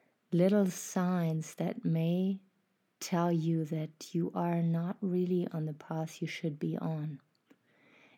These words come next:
And you can only hear these signs once you are still, once you allow space.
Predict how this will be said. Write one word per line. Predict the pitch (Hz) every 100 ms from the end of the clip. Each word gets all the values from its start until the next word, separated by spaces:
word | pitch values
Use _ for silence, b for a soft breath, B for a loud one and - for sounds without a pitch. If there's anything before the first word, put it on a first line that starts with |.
| -
And | 165
you | 170
can | 175 -
only | 180 175 185 190 196 - - 180 185 - _ -
hear | - - 175 170 156 160 - 170
these | 165 165 156 - - - _ _ _ -
signs | - - 160 156 147 147 151 165 - - _ _ _ _ _ _ _ _ _ _ _ _ _ _ _ _ _ _ _ _ _ _ -
once | 170 170 -
you | 175
are | 165 165
still, | - - - 170 165 170 _ _ _ _ _ _ _ _ b b b b b b -
once | 165 165
you | - -
allow | 165 156 156 160 165 175 185
space. | - - - - 160 151 - 170 - - -